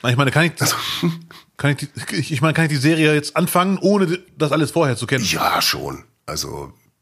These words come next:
Speaker 1: Ja.
Speaker 2: das ist nicht wie bei Star
Speaker 1: Das ist
Speaker 2: Trek.
Speaker 1: der Weg.
Speaker 2: Ja, das ist der Weg.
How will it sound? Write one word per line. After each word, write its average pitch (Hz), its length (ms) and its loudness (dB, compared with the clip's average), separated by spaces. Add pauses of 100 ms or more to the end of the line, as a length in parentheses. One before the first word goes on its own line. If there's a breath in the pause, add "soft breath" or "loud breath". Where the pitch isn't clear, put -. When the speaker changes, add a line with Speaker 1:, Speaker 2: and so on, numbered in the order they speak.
(400)
Speaker 1:
Ja. - 180 -10
Speaker 2:
das 95 200 -6
ist 101 180 -2
nicht 123 200 0
wie 127 100 2
bei 117 140 2
Star 120 300 2
Speaker 1:
Das 107 80 0
ist 98 60 0
Speaker 2:
Trek. 127 100 2
Speaker 1:
der 98 120 2
Weg. 98 160 0
Speaker 2:
Ja, 85 180 0
das - 260 -4
ist - 180 -6
der - 180 -12
Weg. - 180 -16